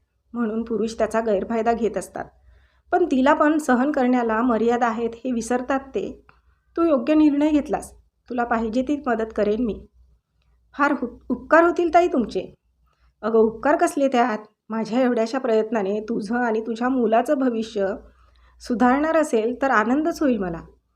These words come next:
पुन्हा अशी उपकाराची भाषा बोलायची नाही," जान्हवी म्हणाली.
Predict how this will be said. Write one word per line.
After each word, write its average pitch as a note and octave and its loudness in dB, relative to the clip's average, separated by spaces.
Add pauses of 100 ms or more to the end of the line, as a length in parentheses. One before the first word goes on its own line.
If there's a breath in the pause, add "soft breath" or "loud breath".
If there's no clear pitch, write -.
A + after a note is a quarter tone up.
(140)
पुन्हा A3 -2
अशी B3 -2
उपकाराची B3 0
भाषा A#3+ 0
बोलायची A#3 2
नाही," A#3 -2 (840)
जान्हवी G3 -2
म्हणाली. G3 -4